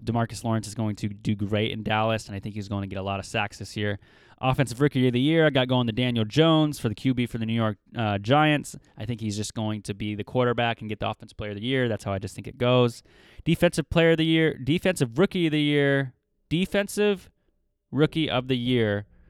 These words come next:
I have Keenan Williams from, um, Alabama, who's on the New York Jets, and I think he's going to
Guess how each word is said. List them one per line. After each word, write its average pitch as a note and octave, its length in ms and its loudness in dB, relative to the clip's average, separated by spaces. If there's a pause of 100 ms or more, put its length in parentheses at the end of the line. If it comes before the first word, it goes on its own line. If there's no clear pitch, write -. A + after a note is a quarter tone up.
(220)
I A2+ 120 2
have A2 180 4
Keenan C#3 340 0
Williams D3 480 2
from, G#2+ 240 -6
um, G2 420 -4
Alabama, C#3+ 760 0 (360)
who's A2+ 220 0
on G#2+ 80 -2
the G#2+ 60 -2
New A2 100 -2
York A2 160 0
Jets, C#3 240 0
and A#2 80 -6
I A2+ 60 -2
think A#2 180 -6
he's B2 180 0
going A#2+ 280 0
to A2 360 0